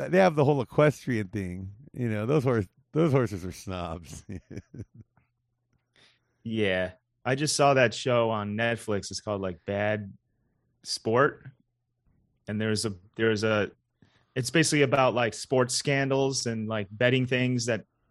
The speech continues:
Speaker 2: you know, people throwing games, you know, s-,
Speaker 1: Okay.
Speaker 2: fixing scores for, like,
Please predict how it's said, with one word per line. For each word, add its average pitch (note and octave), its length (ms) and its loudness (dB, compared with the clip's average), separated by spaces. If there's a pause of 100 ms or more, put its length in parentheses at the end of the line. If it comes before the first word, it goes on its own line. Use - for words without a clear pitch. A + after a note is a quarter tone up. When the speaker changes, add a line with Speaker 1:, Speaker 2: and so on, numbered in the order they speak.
(1080)
Speaker 2:
you C3+ 100 -2
know, B2+ 100 4
people C#3+ 280 2
throwing C3 480 2
games, B2+ 760 -2
you B2 120 -4
know, A#2 220 0
s-, - 200 -4
Speaker 1:
Okay. B2 240 -4
Speaker 2:
fixing C#3 320 2
scores C3 560 4
for, A#2+ 160 -4
like, G#2 220 -2